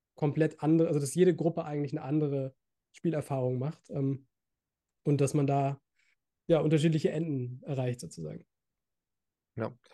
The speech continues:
Speaker 2: Wäre das auch dann so ein Punkt, ich meine, ich habe ja von sowas gar keine Ahnung, aber so diese
Speaker 1: Mhm.
Speaker 2: K I mit einzubauen, dass man denen bestimmte Parameter gibt und die dann,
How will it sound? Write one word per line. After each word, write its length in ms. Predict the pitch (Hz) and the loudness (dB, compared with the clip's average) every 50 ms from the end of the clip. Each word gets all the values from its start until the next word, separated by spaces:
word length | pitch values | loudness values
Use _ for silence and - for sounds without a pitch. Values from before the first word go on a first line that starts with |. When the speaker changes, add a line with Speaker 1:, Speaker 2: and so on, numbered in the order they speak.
| - _ _ _ _ _ - | -20 _ _ _ _ _ 4
Speaker 2:
Wäre 160 | 123 120 131 | 6 6 6
das 120 | 139 139 - | 6 4 2
auch 140 | 147 131 | 0 0
dann 200 | - 143 131 131 | 2 2 2 4
so 100 | 127 127 | 4 2
ein 100 | 123 120 | 2 2
Punkt, 260 | - - 139 147 147 - | 0 -4 -2 -2 -4 -4
ich 80 | 135 123 | -2 -2
meine, 120 | 117 117 | 0 0
ich 60 | 120 135 | 0 -2
habe 140 | 123 - 123 | -2 -2 -2
ja 40 | 113 | -4
von 200 | - - 123 120 | -2 -4 -2 -2
sowas 220 | 120 123 127 123 | -2 -4 -4 -2
gar 100 | 147 139 | -4 -4
keine 180 | - 143 117 - | -2 -2 -4 -2
Ahnung, 280 | 113 107 113 123 127 | 0 0 0 0 0
aber 160 | - 123 117 | 2 2 2
so 120 | 117 127 123 | 2 2 0
diese 260 | 123 123 113 113 123 | 0 0 -2 -2 -4
Speaker 1:
Mhm. 20 | |
Speaker 2:
K 140 | - - 120 139 | -2 -2 -2 -2
I 220 | - 143 143 156 | -2 -2 -4 -4
mit 160 | 160 151 - - | -4 -4 -2 -2
einzubauen, 520 | 139 143 160 - 175 160 147 151 156 156 | -2 -2 0 0 -2 0 0 0 0 2
dass 180 | 147 131 - - | 0 -2 0 0
man 120 | 135 127 | -2 0
denen 280 | 131 131 135 139 135 - | 0 0 0 -2 -4 -6
bestimmte 400 | - - - - 160 156 - 143 | -6 -6 -4 -4 -4 -2 -2 -4
Parameter 640 | - - 139 143 151 151 151 156 156 - 160 156 | -2 -2 0 2 2 0 0 -2 -2 0 -2 -2
gibt 280 | - - 160 - _ _ _ - - - - _ _ | 0 -2 -6 -6 _ _ _ -20 -20 -20 -20 _ _
und 180 | - 131 127 131 | -8 -8 -4 -4
die 100 | 143 151 | 0 2
dann, 380 | 151 143 139 147 147 147 147 | 4 4 4 4 0 -2 -4